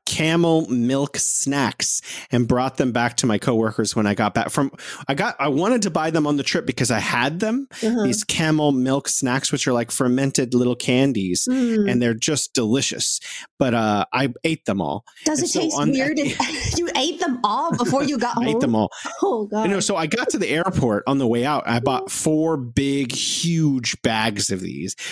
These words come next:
Speaker 1: two to
Speaker 2: Mm.
Speaker 1: give to my wife and two to s-, disperse to my coworkers because they were so good. It was like a, I don't know, maybe a hundred R M B a bag at the airport on the way
Speaker 2: Okay.
Speaker 1: out. It w-, it
Speaker 2: Mm.
Speaker 1: was, it was yummy.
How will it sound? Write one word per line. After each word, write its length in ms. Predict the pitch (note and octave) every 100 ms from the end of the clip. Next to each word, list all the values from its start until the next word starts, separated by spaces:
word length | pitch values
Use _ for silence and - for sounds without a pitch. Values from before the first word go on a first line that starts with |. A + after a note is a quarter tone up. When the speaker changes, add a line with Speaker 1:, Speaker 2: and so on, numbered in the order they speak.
| -
Speaker 1:
two 180 | A3+ A#3
to 60 | A3+
Speaker 2:
Mm. 40 |
Speaker 1:
give 140 | E3+ D3
to 80 | C#3+
my 160 | B2+
wife 320 | A2+ G#2 G#2+ - - -
and 140 | C#3 C#3
two 200 | G3 F3
to 60 |
s-, 160 | D3 -
disperse 560 | - C3 - C#3+ C3+
to 120 | - A#2
my 140 | G#2+
coworkers 720 | - A2 G#2+ G2 F#2+ F2 - - - -
because 280 | - C#3 B2+
they 100 | B2+
were 140 | A#2 A2+
so 240 | - A2+
good. 280 | G#2 A2 G2+
It 60 |
was 140 | B2 C#3+
like 160 | F3 -
a, 320 | C#3+ B2+ B2
I 80 | C3
don't 100 | C#3+
know, 200 | G2+ F2+
maybe 180 | A#2 C3
a 40 | A#2+
hundred 280 | D3 C#3+
R 140 | C3+ B2+
M 100 | B2
B 140 | B2
a 80 | A2+
bag 360 | F#2+ A2 A2 G#2+
at 300 | G#2 A#2+ A#2
the 140 | G#2+
airport 480 | G#2+ G#2 - G#2+ F#2+
on 80 | -
the 120 | G3
way 140 | F#3
Speaker 2:
Okay. 60 | F#3
Speaker 1:
out. 220 | G#3 - - - - - -
It 80 |
w-, 200 | - G3+ G3
it 40 |
Speaker 2:
Mm. 40 |
Speaker 1:
was, 260 | A#2+ A2 -
it 80 | A2
was 360 | G#2+ G#2 - - _ _ -
yummy. 420 | A2 G2 F#2+ -